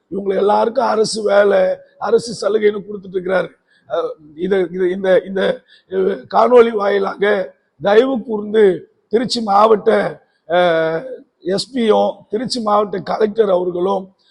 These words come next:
அஹ், மற்றும் நம்முடைய சிறுபான்மை நலத்துறை அமைச்சர் அவர்களும் சிறுபான்மை ஆணைய தலைவர் அவர்களும்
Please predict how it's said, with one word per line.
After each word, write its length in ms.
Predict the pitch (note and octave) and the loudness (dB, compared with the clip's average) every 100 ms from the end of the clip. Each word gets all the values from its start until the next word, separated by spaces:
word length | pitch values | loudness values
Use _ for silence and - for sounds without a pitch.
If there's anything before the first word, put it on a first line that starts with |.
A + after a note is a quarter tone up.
| _ - | _ 2
அஹ், 320 | F#3+ F3+ E3+ | 4 4 2
மற்றும் 520 | G3+ G3 G#3+ G3+ E3 - | -4 2 2 2 -2 -8
நம்முடைய 680 | F#3+ G#3 G#3 G3+ G3 F3 - _ | -6 -4 2 2 2 -2 -10 _
சிறுபான்மை 640 | A3+ C#4 C4 B3+ A#3+ A3+ | -4 0 2 4 2 -2
நலத்துறை 680 | F#3+ G3 G#3 A3+ A3+ G#3 - | -2 -2 -2 4 6 6 2
அமைச்சர் 440 | E3+ G3+ G3+ G#3 | -6 -6 -6 -4
அவர்களும் 460 | F#3 F3 F3+ G#3 B3 _ _ | -4 -4 -2 -2 -4 _ _
சிறுபான்மை 680 | - B3+ C#4+ C4+ C4 B3+ A#3+ | -6 -4 2 2 4 2 0
ஆணைய 600 | - - A#3 C#4 B3 - | -2 2 4 8 6 6
தலைவர் 400 | - G3+ A3 G#3 | 2 4 4 2
அவர்களும் 480 | F#3 F#3 F#3+ G#3+ | 0 -2 2 2